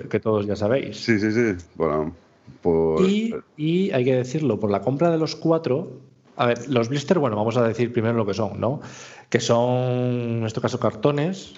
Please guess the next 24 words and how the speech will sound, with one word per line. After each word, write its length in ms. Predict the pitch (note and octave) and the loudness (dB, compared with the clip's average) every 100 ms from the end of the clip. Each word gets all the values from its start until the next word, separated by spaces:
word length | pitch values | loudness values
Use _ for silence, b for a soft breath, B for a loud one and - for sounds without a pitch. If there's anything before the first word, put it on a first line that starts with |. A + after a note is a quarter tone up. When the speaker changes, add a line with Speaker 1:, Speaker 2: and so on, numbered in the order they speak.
| - | -10
Speaker 1:
¿no? 160 | A2 B2+ | -4 -2
Como 200 | D#3+ C3 | 0 2
Speaker 2:
Sí, 100 | B2+ | 4
Speaker 1:
si 60 | |
Speaker 2:
a 60 | A2 | 4
ver. 80 | G2+ | 2
Speaker 1:
estuviera 300 | G#2 B2+ C#3 | 2 2 2
el 100 | D3 | 0
muñeco, 680 | C#3+ C#3 D3+ D#3+ D#3 F#3+ G#3 - A2 | -2 -2 -2 -2 -2 -2 -6 -6 -2
Speaker 2:
Exacto, 320 | G#2 A#2+ A2 | 2 2 4
Speaker 1:
pero 180 | A2+ G#2+ | 2 2
Speaker 2:
si 60 | |
Speaker 1:
sin 80 | A#2+ | 2
el 40 | A2+ | 2
Speaker 2:
alguien 160 | C3 C3+ | 2 2
ha 40 | |
Speaker 1:
muñeco. 160 | C3+ C3 C3 | 2 2 0
Speaker 2:
comprado 720 | C3 B2+ B2 B2 A#2+ A#2+ - | 2 2 2 2 0 -2 -2
algún 420 | A2+ A2+ A#2 A2+ | -2 0 0 0
muñeco, 720 | A2 A2 A2+ A2 A2+ G#2+ G#2+ | 0 -2 -2 0 2 2 2
etcétera, 600 | G#2+ G#2+ C3+ B2+ B2+ C3 | 2 2 0 2 2 2
pues 180 | B2 F#2 | 0 -2
es 240 | G2 - F#2+ | -2 -2 -6
eso, 280 | F2 F#2 | 0 0